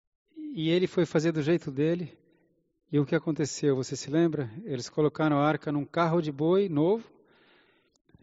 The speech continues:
E o, os dois filhos do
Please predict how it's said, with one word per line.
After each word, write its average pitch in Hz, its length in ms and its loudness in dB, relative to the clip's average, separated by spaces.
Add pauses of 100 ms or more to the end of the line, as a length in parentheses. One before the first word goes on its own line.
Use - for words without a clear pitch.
(540)
E 151 220 0
o, 151 460 -2 (760)
os 135 180 -10
dois 156 320 0
filhos 175 380 -4
do 151 160 -4